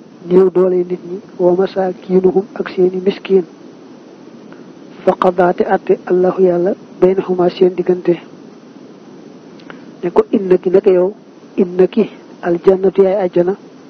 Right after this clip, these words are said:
rahmati yaay sama yërmande. Arhamu danaa yërëme biki ci yow, man ka nga xamee ne ashaaw dana ma soob. Wa innaki naka yow, annaaru yaay sawara, hadaabi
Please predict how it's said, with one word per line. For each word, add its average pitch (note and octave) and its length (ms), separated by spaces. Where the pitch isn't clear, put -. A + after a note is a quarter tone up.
rahmati F#3 500
yaay F#3+ 200
sama F#3 240
yërmande. F3+ 480
Arhamu F#3 420
danaa F#3+ 260
yërëme G3 400
biki F#3+ 280
ci G3+ 80
yow, F#3 240
man F3+ 180
ka - 120
nga F#3+ 120
xamee F3+ 300
ne F#3+ 80
ashaaw G3 400
dana F#3 200
ma F3+ 100
soob. F3+ 280
Wa E3+ 180
innaki F#3 440
naka F#3 240
yow, F3+ 240
annaaru F#3 480
yaay F3+ 140
sawara, F#3 380
hadaabi F#3 680